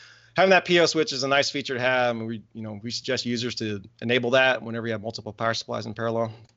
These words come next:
And then at the upper left-hand side, you'll see this, uh, multiple L E Ds. Again, I already talked about the D C OK status, but there's also this load diagnostic monitor and a, uh, operating hours counter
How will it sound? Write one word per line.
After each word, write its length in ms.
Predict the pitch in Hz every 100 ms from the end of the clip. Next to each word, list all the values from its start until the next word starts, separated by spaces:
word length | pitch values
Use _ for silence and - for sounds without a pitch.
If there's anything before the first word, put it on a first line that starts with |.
| _ _ _ _ _ _ _ _ _ _ _ _ _ _ _ _ -
And 100 | 170
then 220 | 196 185
at 80 | 151
the 120 | 165
upper 160 | 170
left-hand 540 | 165 160 - 170 165 160
side, 300 | 165 160 156
you'll 100 | 135
see 220 | - 143
this, 280 | 135 127 -
uh, 360 | 127 120 113 113 _
multiple 440 | - 135 - 156 143
L 160 | 139
E 20 | 127
Ds. 240 | 127 131
Again, 240 | 110 127
I 40 | 123
already 200 | 123 117 101
talked 220 | 135 123
about 180 | 117 117
the 60 | 107
D 120 | 120
C 180 | 123 110
OK 280 | - 156
status, 360 | 147 120 113 113
but 160 | 120 110
there's 180 | 120
also 240 | 127 131 135
this 300 | 113 107 -
load 260 | 123 131
diagnostic 600 | 123 120 110 113 120 151
monitor 560 | 135 151 160 165 170 170 -
and 300 | 123 120 113
a, 300 | - 117 113
uh, 220 | 107 104 104
operating 420 | 123 127 117 117
hours 300 | 117 117 107
counter 420 | - 104 101 104